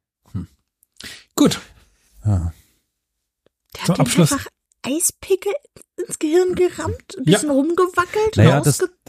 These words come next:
Speaker 3: und
Speaker 2: Ja. Ja.
Speaker 1: Das, das Verrückte an, an, an, an dieser Lobotomie-Geschichte ist ja, mm, rückblickend greifen wir uns alle tatsächlich an den Kopf und denken so, „What the fuck?“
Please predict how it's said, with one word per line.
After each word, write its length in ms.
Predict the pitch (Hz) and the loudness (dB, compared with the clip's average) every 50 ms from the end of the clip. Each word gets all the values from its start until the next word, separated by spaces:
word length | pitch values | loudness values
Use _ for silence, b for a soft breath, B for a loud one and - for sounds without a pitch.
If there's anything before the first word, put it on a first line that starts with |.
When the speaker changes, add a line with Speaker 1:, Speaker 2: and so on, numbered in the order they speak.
| - B B B B B | -20 B B B B B
Speaker 3:
und 100 | - 139 | 0 2
Speaker 2:
Ja. 120 | 156 190 185 - - _ _ _ _ _ _ - - | 2 2 2 -2 -14 _ _ _ _ _ _ -2 0
Ja. 100 | 180 220 | 2 2
Speaker 1:
Das, 340 | - - 135 120 - - - _ _ _ | 4 2 2 0 0 -4 -12 _ _ _
das 200 | - 123 - - | -4 -4 -2 0
Verrückte 500 | - 127 117 123 - - - 175 151 110 | 2 4 4 4 4 4 4 2 2 2
an, 260 | - 123 123 127 104 | 2 0 0 0 -2
an, 280 | 73 85 131 120 113 - | -4 -4 -4 -4 -2 -2
an, 280 | - 123 113 113 107 - | -2 0 0 0 0 0
an 140 | 117 113 | 0 2
dieser 220 | 101 120 110 117 110 | 4 4 4 6 4
Lobotomie-Geschichte 920 | 110 107 101 107 - - 98 98 104 131 147 160 - - 143 - - - | 4 4 2 2 2 2 2 2 4 4 4 2 2 2 0 0 2 0
ist 240 | 87 - 117 - - | 0 0 0 0 2
ja, 320 | 113 107 107 107 104 101 73 | 4 6 6 6 6 4 2
mm, 840 | - 71 95 101 98 85 78 90 82 76 85 85 - - 71 69 - 101 | 0 -4 -8 -6 -6 -6 -6 -8 -8 -8 -8 -10 -10 -12 -14 -12 -4 0
rückblickend 880 | 101 101 101 - - - 104 110 - - 120 110 110 113 107 - - - _ _ _ _ _ _ _ _ _ _ _ - - | 2 2 2 0 0 2 2 2 4 4 2 4 4 4 2 0 -6 -16 _ _ _ _ _ _ _ _ _ _ _ -18 -6
greifen 340 | - - 95 95 - 107 95 | 0 2 2 4 4 4 4
wir 40 | 98 | 2
uns 120 | 98 - - | 2 2 2
alle 320 | - 110 110 107 101 98 | 2 4 6 6 6 4
tatsächlich 560 | - - 92 92 - 104 101 101 101 92 - | 4 2 0 2 2 4 2 2 2 0 -2
an 80 | - 87 | -2 -2
den 140 | 82 85 90 | -2 -4 -4
Kopf 280 | - 117 123 - - | -6 -10 -14 -6 -2
und 140 | - 98 92 | 0 0 0
denken 160 | 90 62 78 | 0 0 -2
so, 300 | 95 92 92 87 85 85 | -2 0 0 0 0 -2
„What 140 | 90 90 - - | -4 -6 -6 -6
the 60 | 95 | -8
fuck?“ 380 | - - - - 101 104 - | -10 -6 -2 0 0 0 0